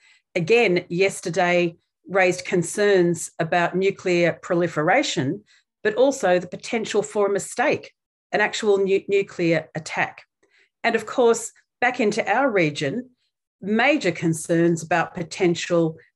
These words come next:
Chinese aggression, and even talk of a possible Chinese invasion of Taiwan. These are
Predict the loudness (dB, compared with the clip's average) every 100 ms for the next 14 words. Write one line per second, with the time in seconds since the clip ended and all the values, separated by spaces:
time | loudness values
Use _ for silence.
0 | -10 -2 0 2 2 0 -4 -4 -2 0
1 | 2 2 0 _ _ _ 0 0 -2 -6
2 | _ 0 2 -2 0 2 2 2 -2 -2
3 | -4 -4 -4 -4 -4 0 2 4 2 2
4 | 0 0 0 -2 -4 -6 -6 -4 -2 -2
5 | -4 -10 -20 -20 -20 _ _ _ -6 0
6 | 2 4 4 4